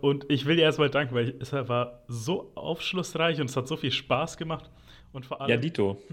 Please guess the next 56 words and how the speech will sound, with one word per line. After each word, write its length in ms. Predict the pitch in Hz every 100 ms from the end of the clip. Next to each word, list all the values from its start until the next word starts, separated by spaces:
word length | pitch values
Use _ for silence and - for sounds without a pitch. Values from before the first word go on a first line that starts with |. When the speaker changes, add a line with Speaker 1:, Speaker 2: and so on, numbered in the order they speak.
| - -
Speaker 1:
<laughs> 360 | - - _ _
und 120 | 147 -
vor 120 | 139
allem 160 | 151
für 140 | - 139
euch 100 | 131
da 120 | 127
draußen, 460 | 120 123 123 127 123
ihr 120 | 113
seid 160 | 117
nicht 140 | 120 117
allein, 340 | 107 107 107
wenn 100 | 107
euch 140 | 107 113
ein 80 |
Spiel 260 | - - 113
enttäuscht 420 | 113 - 113 -
hat. 220 | 120 - - -
Das 120 | 117
ist 60 |
uns 120 | 113 -
allen 200 | 117 117
schon 120 | 127
mal 120 | 117
geschehen. 380 | 117 120 135 - - -
<laughs> 520 | - - - - -
Speaker 2:
Leider 260 | 123 147 151
zu 160 | 139
häufig 260 | 131 151 -
in 40 | 110
letzter 300 | 107 110 -
Zeit, 260 | 104 101
aber 240 | 107 117 117
man, 240 | 120 120
man 140 | 120
muss 140 | 143 139
ja 60 |
positiv 520 | 123 151 139 120 120 127
in 80 |
die 80 | 117
Zukunft 440 | - 117 98 - -
gucken, 280 | - 98
ne? 160 | 98 120 - - -
Speaker 1:
Aber 120 | 151
für 100 | -
den 220 | 143 143
Abschluss, 440 | 165 - 156 175 - -
ich 140 | 123
würde 160 | 151 117
dir 260 | - 165 180
die 80 |
letzten 460 | 127 123 127 127 104
Worte 260 | 104 110 110
dieser 220 | 104 98
Folge 240 | - 104
überlassen. 320 | 98 98 117